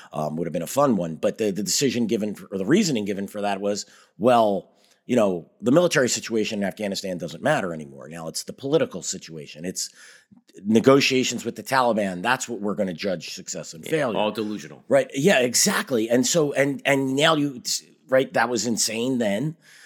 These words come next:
Speaker 1: Um, and it's, it's crazy now because the decision, the, or they're, they're trying to predicate a decision on staying in Afghanistan based on,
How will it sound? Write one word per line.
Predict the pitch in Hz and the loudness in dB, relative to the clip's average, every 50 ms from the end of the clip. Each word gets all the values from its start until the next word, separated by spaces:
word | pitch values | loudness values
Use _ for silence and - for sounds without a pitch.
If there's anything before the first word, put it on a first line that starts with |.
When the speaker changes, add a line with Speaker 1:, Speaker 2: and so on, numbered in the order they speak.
| - - - _ - | -20 -20 -16 _ 2
Speaker 1:
Um, | 107 107 104 104 101 101 98 95 95 98 - - | 4 6 6 6 6 6 4 2 0 -2 0 2
and | 123 127 | 4 4
it's, | 123 120 - - - - - - | 4 4 2 0 -2 -2 -4 -2
it's | - 123 - - - | -2 -2 0 0 -2
crazy | - - 170 156 151 135 139 143 | 2 4 6 6 6 4 2 4
now | 151 202 233 | 4 4 6
because | 202 147 - 139 123 101 | 4 4 0 0 -2 -2
the | 123 131 | -2 -4
decision, | 104 120 113 - 147 131 113 135 131 131 117 101 - _ _ | -4 -2 -2 0 0 0 0 0 0 0 0 -2 -6 _ _
the, | 120 117 123 117 - - - | -8 -8 -8 -8 -8 -4 -2
or | 120 120 110 | 0 2 2
they're, | 117 120 117 | 4 2 2
they're | 104 104 117 120 107 101 | 0 0 -2 -2 -2 -2
trying | - - 127 117 | -2 -2 -2 -2
to | 110 104 | -2 -4
predicate | - 135 127 117 98 107 123 110 | -6 -6 -6 -6 -6 -8 -10 -8
a | 110 | -8
decision | 98 113 107 - 123 120 110 117 110 | -8 -8 -8 -8 -8 -8 -8 -6 -6
on | 107 104 | -6 -6
staying | 101 - - 123 113 110 104 104 98 - - - - - | -6 -6 -4 -4 -4 -4 -6 -8 -10 -12 -18 -20 -20 -6
in | - - 120 | 0 2 2
Afghanistan | 120 113 - 147 165 175 - - 131 117 | 2 2 2 0 0 0 2 2 0 0
based | 101 117 110 104 - | 0 0 -2 -2 -2
on, | 117 113 110 110 104 | -2 -2 -2 -4 -2